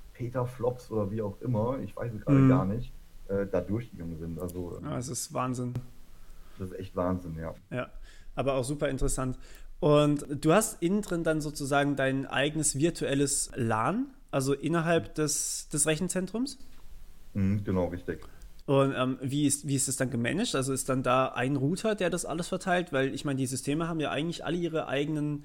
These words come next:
Speaker 2: I-P-Adressen
Speaker 1: Ja.
Speaker 2: ja trotzdem. Also die kann man sich ja trotzdem zuweisen lassen.
Speaker 1: Genau, das hängt also im Grunde genommen, äh, hinter einem, äh, gemanagten Switch, sag ich mal,
Speaker 2: Mhm.
Speaker 1: wo halt eben gesagt wird, okay, den Switch, den kann man so konfigurieren, dass man sagt, okay,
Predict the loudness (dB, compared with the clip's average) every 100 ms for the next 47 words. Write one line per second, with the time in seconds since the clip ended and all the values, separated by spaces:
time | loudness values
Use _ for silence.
0 | 2 4 4 4 4 2 0 0 0 0
1 | -2 -2 -4 -4 -4 -2 0 0 0 -2
2 | -2 -2 2 4 4 4 2 0 -6 -8
3 | -10 -8 -10 -10 -10 -10 -2 2 4 2
4 | -4 -8 2 2 2 0 0 2 2 2
5 | 2 -2 -4 -2 -2 -2 -2 0 2 4
6 | 2 2 -2 -2 0 2 0 -2 -8 -6
7 | -8 -6 -2 0 0 0 4 4 2 -4
8 | -10 -4 -2 -4 -2 -4 -2 0 0 2
9 | 0 0 -4 -4 -4 -2 -2 -8 -14 -12
10 | -8 -6 -4 -4 -2 -2 -2 -4 -4 -4
11 | -4 -4 -2 -4 -6 -6 -2 -4 -6 -8
12 | -6